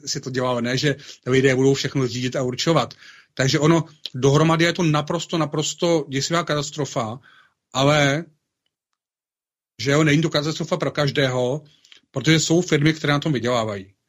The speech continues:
A těch firm není úplně málo, jsou to velké banky, jsou to poradenské firmy, jsou to dneska často už i technologické firmy. A to je, myslím, ten největší průšvih, že i firmy, které před dvaceti, třiceti, čtyřiceti lety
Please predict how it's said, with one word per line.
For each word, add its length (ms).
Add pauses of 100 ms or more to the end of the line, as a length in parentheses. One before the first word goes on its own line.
(440)
A 100
těch 180
firm 220
není 180
úplně 280
málo, 540 (240)
jsou 180
to 100
velké 300
banky, 440
jsou 160
to 100
poradenské 600
firmy, 580 (400)
jsou 220
to 120
dneska 300
často 280
už 160
i 80
technologické 720
firmy. 580 (1040)
A 100
to 140
je, 60
myslím, 260
ten 120
největší 300
průšvih, 540 (300)
že 80
i 80
firmy, 360
které 240
před 160
dvaceti, 460
třiceti, 480
čtyřiceti 520
lety 520